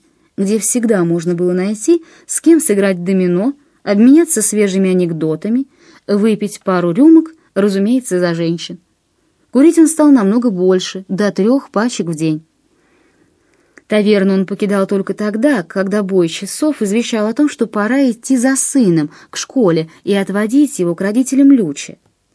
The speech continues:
Оттуда Хубила забирал служебный пикап-развозка, доставлявший его прямо к аэропорту и, что немаловажно, всегда вовремя. Здесь Хубила служил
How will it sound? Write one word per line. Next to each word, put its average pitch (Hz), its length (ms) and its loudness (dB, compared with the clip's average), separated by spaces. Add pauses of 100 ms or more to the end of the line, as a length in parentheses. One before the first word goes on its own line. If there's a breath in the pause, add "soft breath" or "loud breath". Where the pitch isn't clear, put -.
(160)
Оттуда 208 580 0
Хубила 175 520 -2 (200 loud breath)
забирал 214 460 2
служебный 247 540 2
пикап-развозка, 220 1080 -2 (240 soft breath)
доставлявший 190 840 -4
его 254 160 0
прямо 247 480 -2
к - 80 -10
аэропорту 175 720 -2 (200 loud breath)
и, 180 80 -6
что 170 200 -4
немаловажно, 170 800 -2
всегда 165 420 -8
вовремя. 143 500 -10 (800 soft breath)
Здесь 190 400 -4
Хубила 202 500 -2
служил 202 440 -2